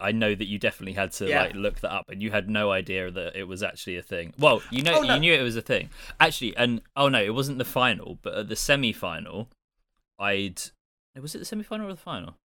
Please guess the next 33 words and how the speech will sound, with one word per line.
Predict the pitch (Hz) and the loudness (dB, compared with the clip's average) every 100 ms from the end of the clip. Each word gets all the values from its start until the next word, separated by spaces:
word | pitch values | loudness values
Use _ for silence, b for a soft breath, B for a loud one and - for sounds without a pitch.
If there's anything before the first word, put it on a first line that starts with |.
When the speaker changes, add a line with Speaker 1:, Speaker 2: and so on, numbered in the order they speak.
| _ | _
Speaker 2:
I'm | 131 | -2
fairly | 180 196 | 4 4
sure | 202 185 | 4 2
it | - | 0
was | 131 | -4
the | |
final. | 147 135 120 104 | 2 4 4 2
You'd | 95 104 98 - | -2 -6 -6 0
gone | 120 120 | 0 2
there | 117 104 95 - - | 0 0 0 -4 -10
straight | - - 123 117 | -10 -4 -2 -2
off | 110 120 | -4 -4
of | 104 | -6
a | |
plane. | 98 - 101 82 85 - _ | -6 -4 -2 -2 -6 -10 _
Speaker 1:
Yes, | 127 147 165 - - | -4 2 2 0 -4
I'd | 120 123 | -4 -2
gone | 151 | 0
Speaker 2:
And | 147 | 4
Speaker 1:
there | 139 | 4
Speaker 2:
you | 117 | 6
were | |
Speaker 1:
straight | 143 | 6
off | 139 | 6
of | 139 | 6
a | |
Speaker 2:
really | 139 139 | 6 6
Speaker 1:
plane. | 135 | 4
Speaker 2:
excited, | - 143 127 123 110 98 - | 2 4 2 2 -2 -4 -4
and | 104 101 | -6 -4
then | 98 | -4
you | 98 98 | -4 -6
got | - 90 - | -6 -10 -12